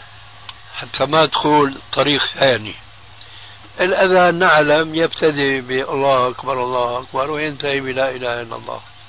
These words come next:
نحن ننكر على المؤذنين كلهم اللي بيصلوا على الرسول بعد الأذان. في عنا طريق ثاني في إنكار الصلاة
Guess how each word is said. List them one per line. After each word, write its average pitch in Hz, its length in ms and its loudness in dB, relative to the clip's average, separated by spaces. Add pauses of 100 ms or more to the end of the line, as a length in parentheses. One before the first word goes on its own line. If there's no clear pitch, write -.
(640)
نحن 185 200 2
ننكر 185 480 2
على 160 140 4
المؤذنين 160 640 -2
كلهم 135 520 -6
اللي 151 140 -8
بيصلوا 156 520 -2
على 143 80 2
الرسول 143 340 -6
بعد 131 220 -2
الأذان. 131 400 -8 (1300)
في 143 120 -2
عنا 147 240 2
طريق 147 380 0 (120)
ثاني 147 360 0
في 147 260 -8
إنكار 139 380 0
الصلاة 135 520 0